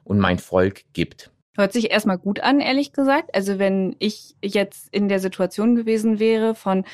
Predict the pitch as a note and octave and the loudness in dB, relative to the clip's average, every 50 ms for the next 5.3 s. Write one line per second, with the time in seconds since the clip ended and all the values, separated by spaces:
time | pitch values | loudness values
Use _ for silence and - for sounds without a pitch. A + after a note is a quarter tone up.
0 | - - - - _ - F#3+ F#3 F#3+ G3 A3+ A3+ - G3+ F3 E3+ F3+ F3+ - - | -20 -20 -20 -14 _ -4 0 2 2 2 2 0 0 0 0 0 -2 -2 -2 -2
1 | A3 A3+ B3+ B3+ A#3 G#3 F#3+ F#3+ - - G3 F#3+ - G3 G3 F#3+ - G3 F#3+ F#3 | 0 2 2 0 2 0 -2 -4 -6 -10 -6 -4 -2 -2 -4 -4 -4 -2 -2 0
2 | F#3 F3+ F3+ F3+ F#3 F3+ F3+ G3 G#3 - - G3 G3 F#3+ F#3 F#3 F3+ F#3+ F#3 F#3 | 0 0 0 -2 -2 -2 -4 -4 -6 -6 -4 -4 -2 -2 -2 -4 -2 -2 -2 -2
3 | F3 E3 D#3 D#3+ E3 G3 A3+ B3 A#3+ G#3 F3+ F#3+ F#3+ F#3+ F#3+ F#3+ F#3+ F#3+ - - | 0 0 -2 -2 0 0 0 0 0 0 -2 -2 -2 -2 -2 -2 -2 -4 -4 -4
4 | G#3+ G#3 E3+ - - - F#3+ F#3 F3+ F3 F3 - - G#3+ G#3 G#3+ G3+ F#3+ F3+ F3 | -4 -2 -4 -4 -6 -4 -2 -2 -2 -2 -4 -2 -4 -4 -2 -2 -2 -2 -2 -2
5 | E3 D#3 E3 E3+ - | -2 -2 -2 -4 -8